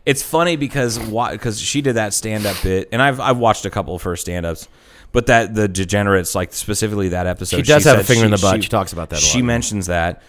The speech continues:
Speaker 2: Yeah.
Speaker 1: But then I rewatched Tom Segura, her husband, his,
Speaker 2: Mm-hmm.
Speaker 1: uh, special from two thousand fifteen called Mostly Stories. I rewatched it today just because I was bored and not motivated.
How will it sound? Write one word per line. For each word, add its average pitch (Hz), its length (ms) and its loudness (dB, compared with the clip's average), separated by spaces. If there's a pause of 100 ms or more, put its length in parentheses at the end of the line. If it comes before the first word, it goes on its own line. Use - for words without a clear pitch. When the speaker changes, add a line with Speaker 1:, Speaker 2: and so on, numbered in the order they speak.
(120)
Speaker 2:
Yeah. 76 200 -8 (360)
Speaker 1:
But 120 200 -2
then 131 220 0
I 120 160 0
rewatched 98 960 0
Tom 107 260 -2
Segura, 110 600 0
her 92 200 -4
husband, 92 500 -4
his, 135 420 -2 (580)
Speaker 2:
Mm-hmm. 95 580 -2
Speaker 1:
uh, - 40 -12
special 104 480 -4
from 95 240 -6
two 110 180 -6
thousand 104 360 -2
fifteen 107 800 -8 (240)
called 107 220 0
Mostly 98 380 2
Stories. 104 420 0
I 92 80 -2
rewatched 98 540 2
it 95 80 -6
today 87 240 -6
just 82 180 -10
because 87 240 -6
I 85 40 -2
was 78 140 -8
bored 85 360 -4
and 78 280 -10 (220)
not 82 320 -8
motivated. 82 540 -6